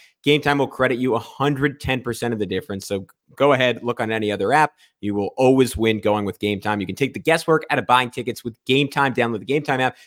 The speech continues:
create an account, and use code Locked On N B A for twenty dollars off your first purchase. Terms apply. Again, create an account and redeem code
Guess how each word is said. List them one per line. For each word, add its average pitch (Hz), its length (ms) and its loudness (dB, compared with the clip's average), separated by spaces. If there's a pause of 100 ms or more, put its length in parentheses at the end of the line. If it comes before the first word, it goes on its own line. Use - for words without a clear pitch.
create 151 160 4
an 151 40 0
account, 143 240 0
and 131 100 -4
use 139 140 0
code 135 220 2
Locked 143 400 4
On 160 100 2
N 151 80 2
B 143 140 2
A - 20 2
for 139 140 -2
twenty 214 400 2
dollars 185 260 6
off 151 160 4
your 143 120 -4
first 135 280 -2
purchase. 117 380 0 (260)
Terms 180 260 2
apply. 147 300 4
Again, 139 220 0
create 143 180 2
an 143 60 0
account 131 340 -2
and 120 140 -4
redeem 135 360 0
code 123 300 2